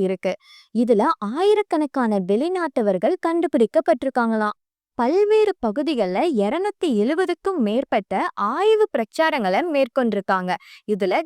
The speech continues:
ஜனவரி மாதம் மட்டுமே சுமார் ஆறாயிரத்திற்கும் மேற்பட்ட விசா விதிமீறல் புரிந்து தங்கியிருக்காங்க. இவங்க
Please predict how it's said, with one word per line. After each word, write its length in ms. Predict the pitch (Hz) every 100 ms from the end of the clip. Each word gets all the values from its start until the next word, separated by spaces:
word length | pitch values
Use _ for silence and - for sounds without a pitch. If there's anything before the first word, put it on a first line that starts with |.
| 226
ஜனவரி 500 | 214 269 392 415 403 302
மாதம் 340 | 254 226 196 180
மட்டுமே 540 | 202 - 381 302 180 233 370
சுமார் 380 | - 226 208 330 - 202
ஆறாயிரத்திற்கும் 880 | 294 403 415 370 294 - 262 - 392 269
மேற்பட்ட 580 | 208 294 - 233 - 233 330 190
விசா 320 | 240 - 381 427 254
விதிமீறல் 720 | 240 233 359 339 311 302 320 -
புரிந்து 420 | 240 240 196 370 -
தங்கியிருக்காங்க. 680 | 269 269 294 269 226 208 180 185 - - _ 226
இவங்க 200 | 220